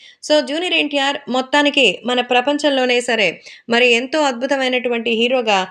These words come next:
ఒక మాస్ ఫాలోయింగ్ ఉన్నటువంటి వ్యక్తిగా ఎంతో పేరు తెచ్చుకున్నారు.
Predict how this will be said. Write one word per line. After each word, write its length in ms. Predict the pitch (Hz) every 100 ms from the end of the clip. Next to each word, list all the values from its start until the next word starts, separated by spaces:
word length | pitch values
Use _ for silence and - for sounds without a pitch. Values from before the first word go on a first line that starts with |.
| - _ 226
ఒక 180 | 233 254
మాస్ 320 | 247 302 339
ఫాలోయింగ్ 380 | - 277 269 262
ఉన్నటువంటి 460 | 254 240 233 226 220
వ్యక్తిగా 460 | 220 - 262 233 170 - _ _
ఎంతో 280 | 240 269 349
పేరు 260 | 349 285 247
తెచ్చుకున్నారు. 520 | 247 240 208 180